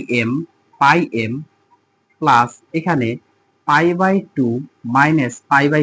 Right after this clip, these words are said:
four, এটা থাকলো। এখন আমরা লিখতে পারি কি? এখন আমরা কি লিখতে পারি? অতএব ট্যান কত ছিল?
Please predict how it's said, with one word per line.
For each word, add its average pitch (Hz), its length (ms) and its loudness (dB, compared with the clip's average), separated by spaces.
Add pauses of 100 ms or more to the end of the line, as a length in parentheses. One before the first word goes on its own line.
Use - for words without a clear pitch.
(160)
four, 135 180 -2 (1160)
এটা 180 200 0
থাকলো। 160 220 -4 (760)
এখন 170 200 -4
আমরা 170 200 -2
লিখতে 196 280 -2
পারি 190 200 2
কি? 190 80 -12 (580)
এখন 175 180 -6
আমরা 170 200 -4
কি 185 140 -6
লিখতে 180 260 -6
পারি? 165 160 -4 (880)
অতএব 151 260 -4 (120)
ট্যান 123 220 2 (1700)
কত 160 140 -4 (140)
ছিল? 180 140 -8